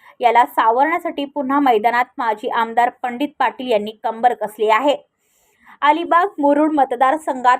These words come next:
विधानसभा उमेदवारीवरून पाटील कुटुंबात अंतर्गत वाद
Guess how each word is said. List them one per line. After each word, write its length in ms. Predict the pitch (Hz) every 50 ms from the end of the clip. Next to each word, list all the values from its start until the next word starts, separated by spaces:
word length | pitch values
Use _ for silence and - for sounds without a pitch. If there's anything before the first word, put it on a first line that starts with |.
| - -
विधानसभा 540 | 269 214 240 240 247 262 - 247 254 247 247
उमेदवारीवरून 840 | - - 233 226 226 214 240 233 233 247 254 254 254 254 269 277
पाटील 380 | 277 - 233 208 208 - 262 254
कुटुंबात 480 | 254 262 254 214 262 254 233 240 233 233 - -
अंतर्गत 560 | 254 247 240 240 - 285 277 277 277 277 277 277 _ -
वाद 220 | 240 214 202 220